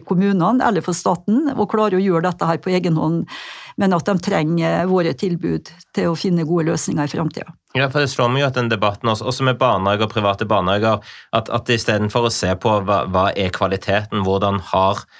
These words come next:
Speaker 2: barna det, er foreldrene fornøyd, så er det sånn at om noen har vært så flinke å tjene
Speaker 1: Mm.
Speaker 2: noen millioner, og til og med sikkert noen mer, eh, ja, altså jeg kan jo stille deg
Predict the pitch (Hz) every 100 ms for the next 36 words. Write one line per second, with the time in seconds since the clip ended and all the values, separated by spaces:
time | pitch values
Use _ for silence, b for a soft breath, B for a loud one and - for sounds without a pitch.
0 | B B 101 95 101 107 101 95 110 104
1 | 101 107 104 - 110 127 123 110 110 107
2 | 101 104 107 107 104 95 107 104 101 107
3 | - 104 87 101 101 - 101 90 101 104
4 | 101 95 B B 107 98 104 101 110 113
5 | 101 98 101 98 101 98 107 104 98 104
6 | 135 131 B B B - 110 101 87 -
7 | - 113 95 101 95 101 101 110 98 104
8 | 101 98 107